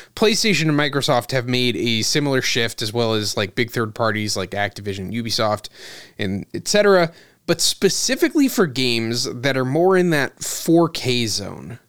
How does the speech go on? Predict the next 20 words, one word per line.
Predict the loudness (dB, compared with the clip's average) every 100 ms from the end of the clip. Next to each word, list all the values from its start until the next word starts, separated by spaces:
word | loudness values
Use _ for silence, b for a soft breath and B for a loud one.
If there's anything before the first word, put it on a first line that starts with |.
| _
they're | -2 0
more | 4 6 6
in | 4 4
that | 2 -2
high | -8 -2 0 2
fidelity | 0 -2 0 2 2 2 2 0 -2 -6 -16
ray | -10 0 2 2
tracing | 0 -2 -2 -2 -4 -4 -6
arena | -6 -4 -4 -4
where, | -2 0 0 -2 B B B B -4
you |
know, | -2 2
those | 0 2
games | 2 2
are | -2 -4 -6
much | 0 0 0 2
more | 2 2
resource | 2 0 2 2 2 0
intensive | -4 -4 -4 -4 -6 -6 -4
than | -2 -2 -6 -8